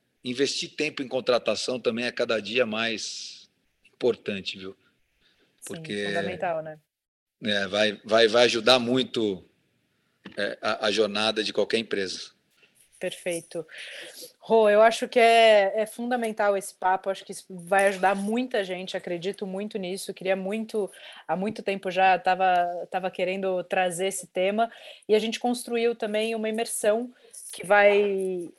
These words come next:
Speaker 2: falar de cultura, posicionamento de marca, jornada do cliente e gestão de pessoas, o Foodness Map, que acontece dia vinte e quatro e vinte e cinco de outubro em São Paulo.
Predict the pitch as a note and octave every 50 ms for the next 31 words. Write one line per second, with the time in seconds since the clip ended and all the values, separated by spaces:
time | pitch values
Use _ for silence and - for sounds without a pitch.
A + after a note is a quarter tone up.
0 | _ _ - - - G3+ F#3+ F#3+ F#3+ F3+ E3 F3+ F3+ - - G#3+ F#3+ - - B3+
1 | C4 C#4 C#4+ C4+ B3+ - A#3+ A#3 G#3 - - A3+ A3 G#3+ G#3 G#3 G#3+ G#3+ G#3 A3
2 | F#3+ F3 F3+ F#3 G3+ G#3+ A3 G#3+ - A3 G3+ F3 G3 F#3 G3+ G#3 G#3+ G#3+ G3+ G#3
3 | F#3+ G3+ - - G3 F3+ F#3 G3+ A3 A3+ A#3 - - - A#3 G#3+ - G#3+ A3 F#3+
4 | G3 G#3 G3 - - G#3 G#3 G#3 F#3 - - F#3+ - - - F#3 F#3 G3+ A3 A3
5 | A3+ A3 - - - - - - - _ - F3 - - G#3+ F#3 F#3+ G3 G3 F#3+
6 | E3+ G3 G3 G#3 G#3 G#3 A3+ - A3 G3+ - G#3 G3 - G#3 F#3+ - G3+ F3 F#3+
7 | F#3 F3 G3 F#3+ - - - G#3 G3+ G#3 G#3 G#3+ G3 G3+ G#3 G3 - - - G#3
8 | G3+ - G#3 E3+ F#3 F3+ F3 - - G#3+ A3 A3+ G3+ A3 A3 G#3 G#3 - - G3
9 | G3+ G#3+ G#3 - - G3+ F#3+ F3+ - F3 E3+ F3+ G3+ A3 A3+ A#3